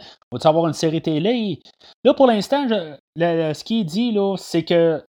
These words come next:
il va y avoir un remake, euh, Bollywood. Fait que, euh, dans le fond, on va avoir un Rambo indien. Ok, euh, je sais pas si je vais le couvrir nécessairement, là. Moi, là, personnellement, euh, je,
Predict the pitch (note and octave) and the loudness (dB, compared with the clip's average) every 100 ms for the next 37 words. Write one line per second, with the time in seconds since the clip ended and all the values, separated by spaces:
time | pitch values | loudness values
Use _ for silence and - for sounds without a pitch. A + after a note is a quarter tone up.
0 | - D#3+ A3 B3+ A3+ F#3 F#3 F#3+ A#3 A3+ | 0 4 4 4 2 0 0 0 -2 -2
1 | F3+ E3 C#3+ F#3+ G3+ F#3+ F3+ B3 E3 D3+ | -2 0 2 4 4 0 -4 -4 -4 -4
2 | A2+ - _ B2+ B2 D3+ C#3+ C#3 C3+ C3+ | -4 -10 _ -6 0 2 2 2 0 0
3 | C#3 C3 F3 E3 D3 C#3+ D3 E3 D3+ C#3+ | -2 -2 0 0 0 0 0 0 0 -2
4 | D3 E3 F3 D3+ D#3+ A3+ G3+ _ _ _ | -2 -2 -2 -2 -2 -4 -6 _ _ _
5 | _ C#3+ D3+ F#3+ A3 G#3+ F3+ D#3+ D3+ E3+ | _ 0 2 2 0 0 0 2 0 -2
6 | E3 G3+ C#4 - G#3+ F#3 - E3 G#3 C4 | -2 -2 -2 -2 -2 -2 0 -2 -2 -4
7 | G#3 F3 - D3 F3 E3 A3+ A#3+ A#3 G#3 | -4 -6 -6 -2 -2 0 -2 -2 -4 -6
8 | _ _ G3+ C4 A3+ E3+ F#3 G3+ F#3+ A3 | _ _ 2 4 4 4 4 4 0 0
9 | B3+ G#3+ F3+ E3 D3+ C#3 | 0 0 0 0 -2 -6